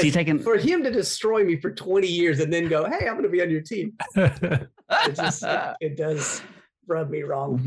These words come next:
Speaker 2: What, what, what if he slowly becomes the majority owner, like, s-, over the years,
Speaker 1: Well,
Speaker 2: by more and more percentage of the
Speaker 1: uh,
Speaker 2: Raiders?
Speaker 1: I was listening to a podcast and they were kinda saying something to that because, uh,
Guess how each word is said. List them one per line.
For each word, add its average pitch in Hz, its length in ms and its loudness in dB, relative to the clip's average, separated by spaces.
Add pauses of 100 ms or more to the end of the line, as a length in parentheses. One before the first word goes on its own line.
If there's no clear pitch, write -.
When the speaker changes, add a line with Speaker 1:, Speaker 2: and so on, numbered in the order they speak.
(140)
Speaker 2:
What, 208 360 2
what, 233 320 0 (140)
what 247 220 -2
if 240 200 2
he 226 140 -2
slowly 202 400 -2
becomes 165 460 0
the 156 40 0
majority 117 540 0
owner, 101 420 -4
like, 113 140 0
s-, - 160 -6 (220)
over 170 260 0
the 143 120 0
years, 120 340 0
Speaker 1:
Well, 208 200 2
Speaker 2:
by 127 200 2
more 139 320 4
and 139 80 2
more 135 180 0
percentage 117 560 -4
of 113 140 -4
the 113 60 -6
Speaker 1:
uh, 107 60 -4
Speaker 2:
Raiders? 107 540 -4
Speaker 1:
I 151 80 -2
was 156 120 -2
listening 208 300 0
to 240 100 2
a 226 60 0
podcast 147 840 -6 (100)
and 156 160 2
they 156 140 4
were 165 280 2
kinda 165 400 -2 (260)
saying 202 340 0
something 160 240 -2
to 135 60 2
that 139 240 -4
because, 156 540 -2
uh, 135 460 -2